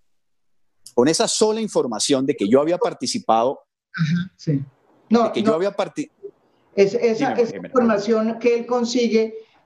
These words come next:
Speaker 2: em, y que, em, e-, esa, esa es falsa, dice usted,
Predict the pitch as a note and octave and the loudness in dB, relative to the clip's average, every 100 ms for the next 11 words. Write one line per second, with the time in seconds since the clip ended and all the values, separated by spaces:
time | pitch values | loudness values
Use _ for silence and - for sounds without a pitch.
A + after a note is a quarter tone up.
0 | - F#3+ F#3+ F#3+ F#3 F3+ E3+ E3 E3 - | 2 2 4 0 -2 -2 -2 -2 -6 -2
1 | G3+ E3+ G3 F3+ F3+ F3 - - G3 F#3+ | 0 2 2 2 0 -4 -8 -6 0 2
2 | F3+ F3 F3+ G3+ G#3+ G#3 B3 A#3 A3 A#3+ | 0 -2 0 0 0 -2 -2 0 0 0
3 | A#3 C4+ C4 D4 C4+ A3+ B3 C4+ C#4 | 0 -2 0 -2 -2 -2 -4 0 0